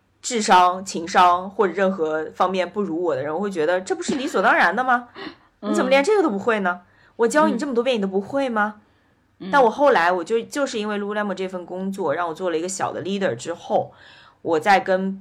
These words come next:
Speaker 1: 不同背景的人，就无论他之前可能是坐办公室的，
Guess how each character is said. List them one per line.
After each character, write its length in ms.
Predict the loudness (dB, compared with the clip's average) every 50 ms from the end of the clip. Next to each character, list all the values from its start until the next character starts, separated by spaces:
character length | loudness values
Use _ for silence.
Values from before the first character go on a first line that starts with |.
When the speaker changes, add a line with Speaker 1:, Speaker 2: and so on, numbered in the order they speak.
| -12
Speaker 1:
不 60 | -14 -14
同 400 | -12 -10 -8 -6 -6 -6 -6 0
背 220 | 2 4 4 2
景 240 | 2 -4 -10 -10 -8
的 160 | -6 -6 -6
人， 340 | -4 -6 -8 -8 -8 -10 -14 -16 _ _ _ _ _ _ _ _ _ -2
就 260 | 0 4 4 4 4
无 220 | 2 0 0 4
论 340 | 6 6 6 4 2 -4 -10
他 160 | -8 -2 -2 -2
之 160 | -2 -2 -8
前 440 | -6 -2 -2 0 0 0 -2 -2 -4 -12 _
可 180 | -14 -8 -6 -4
能 120 | -4 -4
是 240 | -4 -4 -4 -4 -4
坐 140 | -2 0 0
办 100 | 0 0
公 120 | 0 -2
室 200 | -4 -2 0 0
的， 280 | 2 4 2 2 2 -2